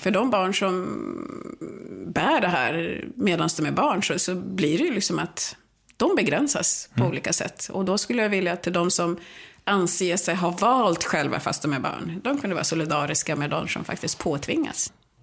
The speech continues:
Speaker 2: Jag tänkte att jag öppnar det här succémomentet med frågor du inte har fått förut nu.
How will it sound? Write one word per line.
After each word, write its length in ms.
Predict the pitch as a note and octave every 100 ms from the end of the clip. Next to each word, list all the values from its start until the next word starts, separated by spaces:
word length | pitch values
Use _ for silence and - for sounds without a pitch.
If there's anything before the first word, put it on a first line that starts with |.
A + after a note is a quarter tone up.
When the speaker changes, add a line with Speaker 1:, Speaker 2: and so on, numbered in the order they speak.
| -
Speaker 2:
Jag 220 | E3+ E3+
tänkte 500 | G3+ F#3+ - E3+ D#3+
att 200 | E3+ -
jag 120 | E3+
öppnar 280 | E3 E3+ D#3+
det 100 | D3+
här 160 | D#3+
succémomentet 1040 | D3+ E3 C#3 - D#3+ D3 D3+ D3+ C3+ D3 -
med 140 | C#3+
frågor 240 | - D3 C3+
du 100 | C#3+
inte 160 | C3+ C3
har 80 |
fått 220 | A#2 B2+ -
förut 300 | E3 D#3 -
nu. 160 | G#2+